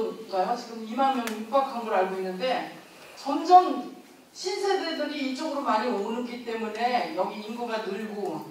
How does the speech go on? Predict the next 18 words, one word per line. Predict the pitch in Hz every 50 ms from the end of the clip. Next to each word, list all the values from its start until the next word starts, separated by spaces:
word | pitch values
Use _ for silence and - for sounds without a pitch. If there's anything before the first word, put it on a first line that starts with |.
| - -
또 | - 254 247 247
국내에서 | - 233 240 247 262 285 269 262 262 247
나오는 | 240 220 214 214 220 214 214 208 208 - - - - - - - -
차량, | - - 294 269 262 - - - - - - - - -
강천에서 | - 196 202 202 - 247 254 247 233 220 202 -
나오는 | 202 196 202 208 190 -
차량, | - - 254 254 - - - - - - - - - - - - - - - - - - -
저 | - 285 294 294 294
D등급 | - 269 294 - 330 320 320 311 302 294 269 247 - - - - -
다리 | - - 254 262 269 269 254
언제 | - 180 - 262 294 311 320 370 320 277 220 208 - - - - - - - - - -
어떤 | 208 196 - 226 349 359 370 359
일이 | 349 320 311 294
사고가 | - - - 302 294 294 277 285
날지 | 262 240 226 214 - - 208
모르기 | 196 208 220 226 247 247 - -
때문에 | 233 226 208 202 202 214 240 254 269 - - - - - - - - - - - - - - - -
이번에 | 208 226 262 339 349 339 311 294 254 233 240 262 262 - - - - - -